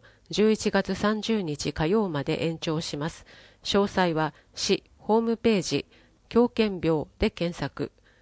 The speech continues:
生活環境課、または動物病院にお問い合わせください。なお、費用は病院ごとに異なります。キューアールコードが掲載されています。問い合わせ、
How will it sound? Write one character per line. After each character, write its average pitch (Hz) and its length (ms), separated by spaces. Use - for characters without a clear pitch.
生 208 220
活 202 260
環 185 240
境 170 240
課、 - 260
ま 202 100
た 240 140
は 151 220
動 214 160
物 226 260
病 233 280
院 143 180
に 165 120
お 160 120
問 185 240
い 165 60
合 156 80
わ 170 100
せ 202 160
く - 100
だ 143 140
さ 147 160
い。 - 80
な 190 160
お、 143 160
費 233 140
用 208 200
は 147 180
病 233 260
院 233 180
ご 233 120
と 165 140
に 151 200
異 165 200
な 156 120
り 147 140
ま 147 140
す。 - 200
キ 233 120
ュ 247 140
ー 247 60
ア 247 60
ー 240 40
ル 247 100
コ 233 160
ー 214 40
ド 156 120
が 143 120
掲 165 200
載 165 200
さ 165 120
れ 151 120
て 165 140
い 147 80
ま 143 160
す。 - 220
問 208 180
い 196 60
合 175 80
わ 165 100
せ、 - 240